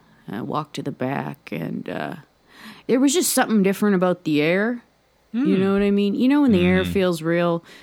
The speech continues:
Speaker 1: uh, still, like, uh, something's amiss, you know?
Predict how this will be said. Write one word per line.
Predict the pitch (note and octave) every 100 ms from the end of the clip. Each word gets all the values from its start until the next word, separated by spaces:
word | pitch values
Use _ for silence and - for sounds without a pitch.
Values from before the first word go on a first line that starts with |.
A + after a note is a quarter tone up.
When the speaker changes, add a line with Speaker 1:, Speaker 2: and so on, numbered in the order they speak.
| - -
Speaker 1:
uh, | - -
still, | - - F#3 F#3 G3+ F#3 - _ _ _ _ C#4
like, | - E3 D#3 -
uh, | - - - - C#3 _ _ _ - - _ _ _ _ _ _
something's | - - B3+ G#3+ F#3
amiss, | F#3+ G3+ F#3 E3 - - - _ _ _ _ _
you | E3+
know? | E3+ F3 A3